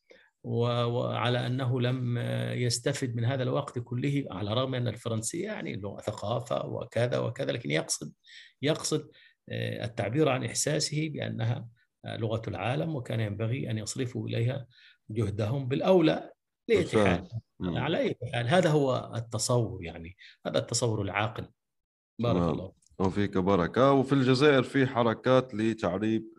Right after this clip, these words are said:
Speaker 2: آه، الآن بعض الوزارات والتخلي عن الفرنسية وتبني الإنجليزية، وإن كانت حركة متأخرة نوعًا ما، لكن جهود مباركة. طيب، هل اللغة الآن ندخل لبعض الأمور ممكن اللي فيها،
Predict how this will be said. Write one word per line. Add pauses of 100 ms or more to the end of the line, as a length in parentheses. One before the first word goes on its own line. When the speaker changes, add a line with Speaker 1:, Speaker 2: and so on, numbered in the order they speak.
Speaker 2:
آه،
الآن
بعض
الوزارات
والتخلي
عن
الفرنسية
وتبني (460)
الإنجليزية،
وإن
كانت
حركة
متأخرة
نوعًا
ما،
لكن
جهود (400)
مباركة. (120)
طيب، (500)
هل
اللغة
الآن (180)
ندخل
لبعض
الأمور
ممكن
اللي
فيها،